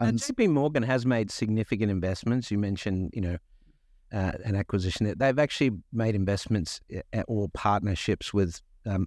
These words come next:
Speaker 1: over fifteen hundred fintechs around the world. So, um, you know, you, you could say J P Morgan's not sort of letting this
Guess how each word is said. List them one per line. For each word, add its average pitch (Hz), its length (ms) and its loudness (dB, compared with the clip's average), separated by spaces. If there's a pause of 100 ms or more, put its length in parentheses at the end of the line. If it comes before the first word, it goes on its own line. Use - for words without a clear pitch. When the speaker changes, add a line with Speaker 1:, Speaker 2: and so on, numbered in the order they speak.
(120)
Speaker 1:
over 101 220 0
fifteen 107 540 0
hundred 101 380 2
fintechs - 580 0
around 82 240 0
the 80 80 0
world. 78 280 -10 (220)
So, 98 540 2
um, 90 300 0 (540)
you 220 60 4
know, 107 100 4 (100)
you, 123 220 0
you 135 220 2
could 113 200 2
say 101 520 2 (220)
J 113 200 2
P - 140 0
Morgan's 98 440 2
not 90 200 0
sort 95 140 -2
of 78 80 0
letting 87 380 0
this - 340 -2